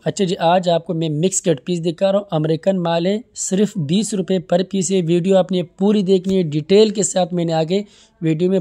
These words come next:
पूरा डिटेल दिया है, जो कि इंतहाई मुनासिब रेट से कट पीस आता है, जो कि पिछले साल भी हमने बहुत सारा माल ये भेजा था। अच्छा देखो, ये तो आता है पाव पोना कट पीस के नाम से, लेकिन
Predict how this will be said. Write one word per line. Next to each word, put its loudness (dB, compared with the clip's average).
पूरा 2
डिटेल -2
दिया 0
है, 0
जो -4
कि -6
इंतहाई -2
मुनासिब -2
रेट 0
से 0
कट -4
पीस -2
आता 0
है, 0
जो 0
कि -4
पिछले -6
साल -2
भी 0
हमने 0
बहुत -2
सारा 2
माल 0
ये 0
भेजा -2
था। 0
अच्छा 2
देखो, -2
ये 2
तो -2
आता 0
है 0
पाव 4
पोना 0
कट 0
पीस -4
के -2
नाम 0
से, -2
लेकिन 0